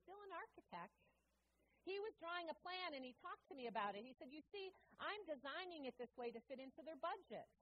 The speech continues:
And then I'll set it on their plot of ground to make it look nice." And his motive was to be of service to people that he drew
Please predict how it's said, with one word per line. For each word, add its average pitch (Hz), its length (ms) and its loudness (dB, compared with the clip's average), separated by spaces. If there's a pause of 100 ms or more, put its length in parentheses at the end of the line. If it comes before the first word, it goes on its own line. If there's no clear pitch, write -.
(440)
And 285 180 2
then 370 240 2
I'll 262 160 0
set 277 160 4
it 294 80 2
on 277 180 2
their 285 220 0
plot 302 220 0
of 302 160 -2
ground 330 400 -2
to 247 60 -6
make 240 200 -4
it 294 80 -2
look 302 320 -6
nice." 185 380 -4
And 269 100 2
his 320 200 -4
motive 294 600 4 (320)
was 269 80 4 (120)
to 320 60 -6
be 285 220 -2
of 233 80 -2 (160)
service 392 480 -2 (380)
to 254 80 -6 (160)
people 294 400 0
that 214 180 -2
he 294 120 -8
drew 277 200 -10